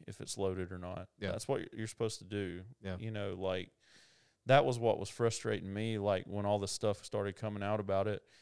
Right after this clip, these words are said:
Speaker 1: is it's all these people who know nothing about guns.
Speaker 2: Yeah.
Speaker 1: Like, nothing. They're, they're like, "Oh, it was a misfire." A m-, misfire is when the gun does not go off.
Speaker 2: Yeah.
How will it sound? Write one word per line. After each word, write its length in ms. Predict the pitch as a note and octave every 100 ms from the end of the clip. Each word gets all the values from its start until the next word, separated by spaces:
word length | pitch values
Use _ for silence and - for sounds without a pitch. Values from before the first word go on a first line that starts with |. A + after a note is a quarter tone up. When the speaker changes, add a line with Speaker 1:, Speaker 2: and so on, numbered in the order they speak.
| _ _ _
Speaker 1:
is 160 | - G#2+
it's 140 | -
all 140 | A2+ A#2
these 160 | A2
people 300 | - A#2 G#2
who 140 | A2+ G2+
know 260 | G#2 G#2+
nothing 840 | G2+ G#2 A#2+ C3 B2+ A#2 G#2+ G2 G#2
about 360 | G2+ G2 -
guns. 560 | G#2+ G#2 G#2+ A2 G2+ - -
Speaker 2:
Yeah. 200 | G2 F#2+ F2+ A#2
Speaker 1:
Like, 220 | G#2 - G#2+
nothing. 760 | G#2+ A#2 B2 A#2 G#2 F#2 G2
They're, 200 | A2 G#2+
they're 160 | A2 A#2
like, 280 | A2 G2+ E2+ _ _ _ _ _ C3
"Oh, 240 | D3+ C#3+
it 60 | G#2
was 180 | A#2
a 80 | G#2+
misfire." 960 | G#2+ A#2 C3 B2 - G#2+ G2 F#2 F#2+ G2 _ _ _ _
A 60 | -
m-, 240 | B2 C3 -
misfire 1080 | - C3 E3 - - C3 B2 A2+ A2 A2 - -
is 240 | A#2 A2
when 400 | A#2 A#2+ A#2 A2+
the 80 | G#2+
gun 380 | G#2 B2+ A#2 G2+
does 260 | A2+ G2+
not 340 | A2 B2+ C#3 G#2
go 200 | G2 F#2
off. 420 | F2 F#2 - -
Speaker 2:
Yeah. 200 | G#2+ F#2